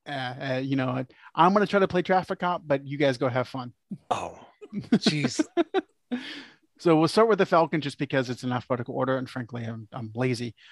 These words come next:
Speaker 1: Um, what the f-, are, are they gonna win five games this year?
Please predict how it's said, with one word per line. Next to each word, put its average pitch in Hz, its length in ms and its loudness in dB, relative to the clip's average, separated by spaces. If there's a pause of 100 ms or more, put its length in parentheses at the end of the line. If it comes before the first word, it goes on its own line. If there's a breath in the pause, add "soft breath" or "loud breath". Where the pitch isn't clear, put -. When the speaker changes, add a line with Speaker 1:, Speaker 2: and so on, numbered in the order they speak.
(180 loud breath)
Speaker 1:
Um, 139 540 4 (1600 loud breath)
what 381 220 -4
the 143 60 -2
f-, - 240 -16 (240)
are, 247 380 2
are 233 60 6
they 302 180 2
gonna 294 220 4
win 170 280 0
five 127 360 -4
games 127 260 -4
this - 180 -8
year? 120 240 -10